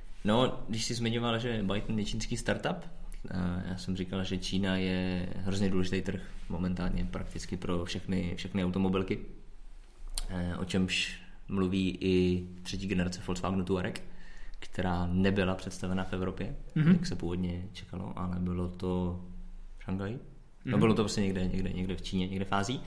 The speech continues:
Speaker 1: Eh, není tajemství, že bude i plug-in hybridní varianta, ale ta primárně bude určená právě pro čínský trh.
Speaker 2: Mhm.
Speaker 1: Do Evropy dojde až, až, až, až později.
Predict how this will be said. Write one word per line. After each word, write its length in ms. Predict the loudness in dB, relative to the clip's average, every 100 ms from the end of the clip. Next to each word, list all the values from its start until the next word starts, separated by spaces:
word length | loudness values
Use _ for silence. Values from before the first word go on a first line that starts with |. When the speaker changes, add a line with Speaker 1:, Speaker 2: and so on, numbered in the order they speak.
| -8 -8 -10 -12 -12 -12 -12 -12 -8 -2
Speaker 1:
Eh, 720 | 2 4 4 4 4 2 0 -4 -6 4
není 200 | 6 8
tajemství, 360 | 6 4 2
že 120 | 2 6
bude 140 | 6
i 80 | 6
plug-in 260 | 4 4
hybridní 300 | 4 4 4
varianta, 480 | 4 6 6 4 2 2 0
ale 180 | 0
ta 100 | 0
primárně 500 | 2 4 6 8 8
bude 220 | 8 6 6
určená 320 | 6 6 4
právě 280 | 2 2 0
pro 140 | 0
čínský 280 | -2 -2 -2
trh. 280 | -4 -6 -4
Speaker 2:
Mhm. 180 | 0 4
Speaker 1:
Do 60 | 4
Evropy 280 | 4 0 0
dojde 220 | 0 0
až, 140 | -2 -6
až, 320 | -8 -8 -6 -6
až, 140 | -4
až 120 | -4 -2
později. 540 | 2 4 4 2 -10